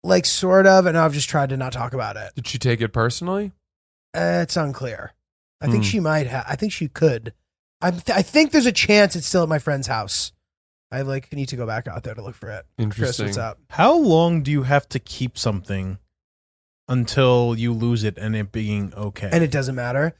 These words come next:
Speaker 1: So this is the problem. With the AirPods, it's like a functional, it's a functionality thing. Like, I was on the plane this morning and I had my fucking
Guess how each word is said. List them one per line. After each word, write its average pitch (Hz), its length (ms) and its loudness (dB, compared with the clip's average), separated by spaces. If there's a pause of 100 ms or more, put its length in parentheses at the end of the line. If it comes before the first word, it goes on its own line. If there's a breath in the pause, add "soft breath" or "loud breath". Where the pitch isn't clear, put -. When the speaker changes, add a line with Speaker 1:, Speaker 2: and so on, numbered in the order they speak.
(120)
Speaker 1:
So 202 120 -2
this 214 160 2
is 262 80 -2
the 247 80 0
problem. 147 400 4
With 151 100 0
the 185 100 4
AirPods, 190 600 6
it's 196 120 -4
like 180 120 -2
a 156 60 4
functional, 143 680 0
it's - 140 -6
a 151 60 0
functionality 135 760 -2
thing. 104 160 -14
Like, 120 180 -8 (260)
I 156 100 6
was 170 100 6
on 196 120 8
the 196 60 2
plane 156 260 4
this 170 160 2
morning 196 420 4 (360)
and 160 360 6 (120)
I 165 120 6
had 147 340 2
my 147 280 4
fucking 143 520 0